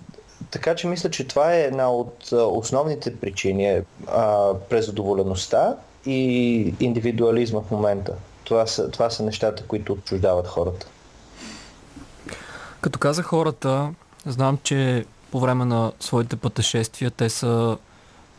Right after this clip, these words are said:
Speaker 2: твой доста силен обект на наблюдение и на комуникация и са мотивация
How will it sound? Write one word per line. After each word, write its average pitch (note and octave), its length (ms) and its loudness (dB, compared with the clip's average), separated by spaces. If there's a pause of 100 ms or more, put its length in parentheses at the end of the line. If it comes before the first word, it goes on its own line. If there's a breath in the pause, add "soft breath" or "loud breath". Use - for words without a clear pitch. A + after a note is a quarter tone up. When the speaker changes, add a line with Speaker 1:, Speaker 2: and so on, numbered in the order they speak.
(320)
Speaker 2:
твой A#2+ 300 2 (340)
доста C3 420 0
силен C#3 380 0
обект B2+ 460 -4
на G#2+ 400 -2
наблюдение A2 680 0
и G#2+ 60 0
на G#2 220 0
комуникация A2 920 0
и A#2+ 60 0
са B2+ 200 0
мотивация A#2 840 0